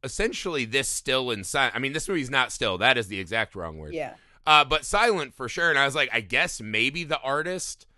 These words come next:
Speaker 1: and maybe large
Speaker 2: Yeah.
Speaker 1: chunks of, uh, Hush," right? Like, that's
Speaker 2: Yeah.
Speaker 1: it. Those are kind of about the two I could think
Speaker 2: Mm-hmm.
Speaker 1: of. Um, it is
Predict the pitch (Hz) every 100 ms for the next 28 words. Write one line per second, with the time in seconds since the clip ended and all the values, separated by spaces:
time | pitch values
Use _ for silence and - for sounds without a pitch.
0 | _ _ _ 127 123 117 135 147 135 131
1 | 139 123 - 180 131 - 165 123 117 113
2 | 110 107 95 - 131 117 - - - _
3 | _ _ _ _ _ _ 110 113 143 -
4 | _ - - - 233 220 226 262 339 330
5 | 262 254 247 226 175 196 196 170 - 196
6 | 180 156 160 - - - 127 110 120 131
7 | 127 113 - - - _ - 160 240 269
8 | 175 -